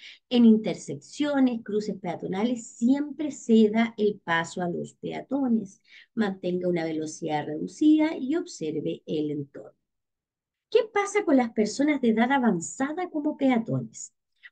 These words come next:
Una persona conductora debe ser especialmente respetuoso con los demás, con las personas peatones mayores. Ten en cuenta que sus tiempos de movilidad pueden ser mucho más lentos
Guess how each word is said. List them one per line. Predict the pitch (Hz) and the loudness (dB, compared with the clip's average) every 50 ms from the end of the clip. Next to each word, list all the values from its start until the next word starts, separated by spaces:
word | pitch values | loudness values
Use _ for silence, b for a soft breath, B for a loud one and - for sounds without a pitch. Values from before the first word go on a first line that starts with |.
| B - | B 2
Una | 339 370 440 440 | 2 4 4 4
persona | 427 403 - - - 311 320 320 320 | 4 2 2 2 4 4 4 2 2
conductora | 302 262 240 214 190 185 - - 311 285 - 175 180 226 - - _ _ - | 2 2 2 2 0 -2 -4 -2 0 2 2 2 0 -2 -2 -6 _ _ 0
debe | 226 220 220 330 381 403 392 | 2 4 4 6 6 6 4
ser | 392 - - 294 302 311 | 4 2 0 0 0 0
especialmente | 294 - 262 226 220 - 285 294 285 302 311 294 - 320 | 0 0 -2 -2 -2 -2 -2 0 0 0 0 -2 -2 -4
respetuoso | 262 262 226 - - 208 185 202 269 381 403 - 262 226 | -4 -4 -2 -2 -2 -2 -2 -2 -2 -4 -2 -4 -4 -4
con | 175 156 | -4 -4
los | 156 160 | -4 -4
demás, | 165 156 151 156 - 156 170 160 139 - | -6 -6 -8 -6 -6 -6 -6 -6 -6 -6
con | - 170 | -4 -4
las | 170 170 | -4 -4
personas | - - 151 - 175 160 165 160 - _ | -4 -8 -8 -6 -4 -4 -4 -6 -6 _
peatones | - 170 160 147 - 165 160 151 156 | -2 -2 0 0 0 -2 -2 -2 -4
mayores. | 165 151 147 143 139 - - - - - - - _ _ _ B B B B B B | -4 -4 -4 -4 -6 -8 -8 -12 -16 -20 -20 -20 _ _ _ B B B B B B
Ten | 349 359 359 | 6 6 8
en | 403 392 392 | 8 6 6
cuenta | - 359 277 233 226 226 - 330 370 - _ _ _ _ _ | 4 4 4 4 4 4 0 -4 -6 -8 _ _ _ _ _
que | 262 247 | 0 0
sus | 226 302 - - | 2 0 -2 0
tiempos | - 381 392 427 415 403 | 2 2 4 6 8 8
de | 392 | 10
movilidad | 339 320 311 262 254 233 220 214 233 254 226 | 10 8 8 8 8 8 8 8 6 4 2
pueden | - 277 254 254 247 | 2 2 4 4 4
ser | - - 262 262 | 2 2 4 6
mucho | 254 262 254 254 285 285 | 8 8 6 6 2 0
más | 277 254 220 214 | 0 0 2 4
lentos | 208 220 240 262 269 233 - 330 330 - - | 4 6 6 6 4 2 2 -2 -2 -4 -6